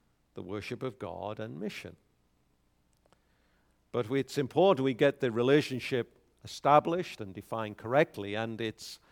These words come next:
uh, connection and order. Worship is the goal and fuel, as we might call it,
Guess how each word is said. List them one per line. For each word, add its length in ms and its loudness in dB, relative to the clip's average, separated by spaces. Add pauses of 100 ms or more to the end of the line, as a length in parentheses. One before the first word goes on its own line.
(200)
uh, 200 -8
connection 600 2
and 120 -6
order. 480 -2 (1600)
Worship 760 8
is 200 -2
the 100 -2
goal 640 0
and 220 -12
fuel, 800 -8 (680)
as 120 -14
we 140 -10
might 260 -8
call 300 -14
it, 200 -18